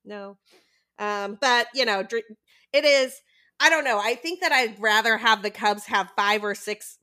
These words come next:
potential back of the rotation type of guys than one,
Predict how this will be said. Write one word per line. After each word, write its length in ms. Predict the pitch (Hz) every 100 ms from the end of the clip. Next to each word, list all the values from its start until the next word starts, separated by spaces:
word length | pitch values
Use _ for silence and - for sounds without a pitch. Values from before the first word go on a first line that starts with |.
| -
potential 560 | 214 202 202 220 196
back 320 | 185 185 185 214
of 120 | 190
the 100 | 190
rotation 720 | 185 190 202 - 214 220 247 _ _ _ _ -
type 200 | 254 247
of 140 | 247
guys 460 | 247 240 240 240 233
than 340 | 208 190 185
one, 680 | 185 196 196 190 190 185